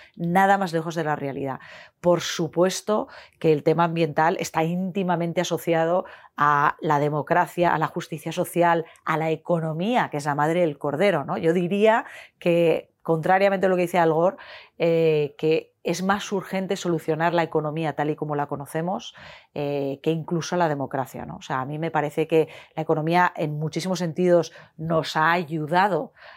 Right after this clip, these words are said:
a, a crecer en muchos sentidos y, y a conquistar, eh,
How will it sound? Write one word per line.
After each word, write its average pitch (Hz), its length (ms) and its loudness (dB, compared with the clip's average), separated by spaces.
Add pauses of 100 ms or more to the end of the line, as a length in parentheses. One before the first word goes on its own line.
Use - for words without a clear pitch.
(140)
a, 143 540 0
a 156 80 -2
crecer 175 640 2
en 160 120 -4
muchos 156 260 -4
sentidos 165 680 -4
y, 147 400 -4
y 147 160 -2
a 135 260 2 (300)
conquistar, 170 920 0 (300)
eh, 147 760 2